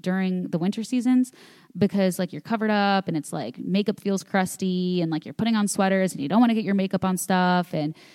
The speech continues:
it's just like, ugh, like, I don't know. Maybe I'm just, like, not a winter person, but the least I can do is at least stay hydrated and, like, nourished on my skin. We're trying to boost the mood, people. The weather has been making me very cranky.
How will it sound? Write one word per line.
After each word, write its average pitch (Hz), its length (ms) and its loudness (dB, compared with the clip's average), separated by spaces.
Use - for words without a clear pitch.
it's 202 180 -2
just 214 280 -2
like, 170 340 -4
ugh, 196 320 0
like, 202 220 -4
I 233 80 -4
don't 277 100 4
know. 151 220 0
Maybe 208 240 0
I'm 294 100 4
just, 277 140 -4
like, 180 160 -6
not 156 160 0
a 147 40 -4
winter 143 280 -6
person, 220 760 0
but 208 140 0
the 208 60 0
least 196 240 -2
I 214 100 -2
can 196 140 -2
do 175 340 0
is 170 160 -2
at - 160 -4
least 165 380 -8
stay 196 240 -2
hydrated 226 840 -4
and, 180 220 -2
like, 165 260 -4
nourished 175 800 -2
on 180 80 -2
my 175 120 -2
skin. 202 640 -2
We're 214 100 2
trying 170 400 -4
to - 100 -10
boost 143 280 -8
the - 80 -6
mood, - 240 -8
people. 143 540 -8
The 185 120 2
weather 185 300 2
has 175 160 -2
been 165 160 -4
making 160 320 -8
me 160 80 -6
very 165 460 -2
cranky. 160 480 -4